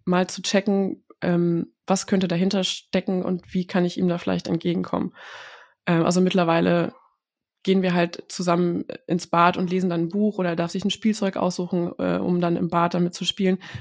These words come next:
Wir gehen nicht ins Wohnzimmer, die Tür ist zu, also es wird nicht groß gespielt, sondern, ähm, darf sich eine Sache aussuchen und ja, so geht's dann <laughs> meistens irgendwie, aber auch nicht immer.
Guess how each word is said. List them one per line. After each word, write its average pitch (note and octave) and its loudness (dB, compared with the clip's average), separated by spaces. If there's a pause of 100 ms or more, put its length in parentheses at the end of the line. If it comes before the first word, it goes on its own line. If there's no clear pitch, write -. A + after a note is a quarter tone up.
Wir F3 -4
gehen F3+ 0
nicht G3+ 0
ins A3 0
Wohnzimmer, A3 2
die F#3+ -6
Tür - -8
ist - -8
zu, A3+ 2
also F#3+ 2
es F3+ -8
wird F3+ -6
nicht G#3 0
groß G3+ -4
gespielt, G#3 0
sondern, F3+ 2 (640)
ähm, F3 4
darf - -2
sich F#3+ -6
eine F3+ 2
Sache E3+ -4
aussuchen F3 -2
und F3 -2
ja, E3 0 (500)
so - -14
geht's E3+ -6
dann E3 -2 (200)
<laughs> - 2
meistens B3+ 6
irgendwie, A#3 4
aber - 2
auch - -4
nicht G#3+ -4
immer. F3 -2